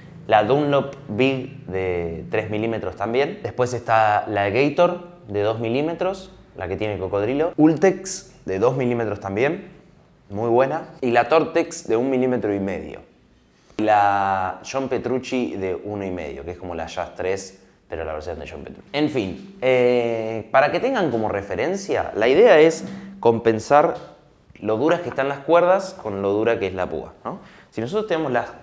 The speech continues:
cuerdas flojas, si usamos una púa muy floja vamos a sentir que casi que como que no hay contacto con nada. Y si tenemos las cuerdas muy duras y usamos una púa muy dura, podemos llegar a sentir como que está todo muy trabado, ¿sí? Entonces tenemos que llegar como a un punto medio.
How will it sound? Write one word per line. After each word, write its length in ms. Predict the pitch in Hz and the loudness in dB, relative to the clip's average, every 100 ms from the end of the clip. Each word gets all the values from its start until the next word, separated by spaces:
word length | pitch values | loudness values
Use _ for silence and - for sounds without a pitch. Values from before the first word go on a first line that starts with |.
| - _ - | -20 _ -20
cuerdas 580 | - 131 127 117 - - - _ | 0 2 4 0 -4 -16 -20 _
flojas, 600 | - 110 139 - 120 - - - - - - - _ _ - | -4 2 2 2 -2 -2 -12 -20 -20 -20 -20 -20 _ _ -8
si 140 | 104 | -6
usamos 260 | 117 156 - | -2 -4 -4
una 180 | 143 | -4
púa 140 | 139 147 | 0 2
muy 140 | 147 | 0
floja 300 | 143 170 196 | -2 -2 2
vamos 200 | 156 139 | 2 2
a 80 | 127 | -2
sentir 360 | 120 107 123 131 | -2 -2 -2 -2
que 300 | 120 - - - - - - | -4 -4 -14 -20 -20 -20 -20
casi 300 | - 139 143 | -10 -6 -6
que 80 | 107 | -6
como 240 | 85 101 98 | -8 -8 -6
que 60 | |
no 60 | 110 | -4
hay 80 | 143 | -2
contacto 600 | 139 113 131 160 - 117 | -2 0 0 -2 -2 -2
con 200 | 92 95 | -2 -4
nada. 400 | 107 90 80 76 - - - - _ | -4 -4 -6 -12 -20 -20 -20 -20 _
Y 80 | 92 | -12
si 100 | 101 | -8
tenemos 280 | 107 147 160 | -4 -4 -6
las 120 | 131 | -4
cuerdas 260 | 156 147 131 | 0 0 0
muy 320 | 131 151 151 | -2 0 2
duras 360 | 156 139 85 92 | 2 2 0 -4
y 20 | |
usamos 300 | 90 117 110 | -4 -4 -2
una 160 | 120 117 | -4 0
púa 160 | 131 | 0
muy 200 | 131 143 | 2 0
dura, 480 | 156 160 165 180 - - - _ _ | 2 2 2 -2 -8 -16 -20 _ _
podemos 280 | 107 123 120 | -4 -4 -2
llegar 140 | 117 | -2
a 40 | |
sentir 380 | 113 101 92 113 | -2 -4 -6 -4
como 220 | 117 101 | -4 -6
que 60 | 80 | -8
está 280 | 82 101 98 | -8 -8 -2
todo 140 | 107 | -2
muy 180 | 101 101 | -2 -4
trabado, 540 | 98 85 92 76 - - - - - | -4 -2 0 -2 -6 -14 -20 -20 -16
¿sí? 80 | 117 | -12
Entonces 360 | 127 165 170 | -8 -6 -4
tenemos 240 | - 139 143 | -4 -4 -4
que 100 | 113 | -8
llegar 300 | - 113 131 | -2 0 0
como 160 | 113 | -4
a 40 | 110 | -6
un 80 | 104 | -6
punto 360 | 110 113 95 | -6 -4 -6
medio. 300 | 95 80 76 | -6 -8 -12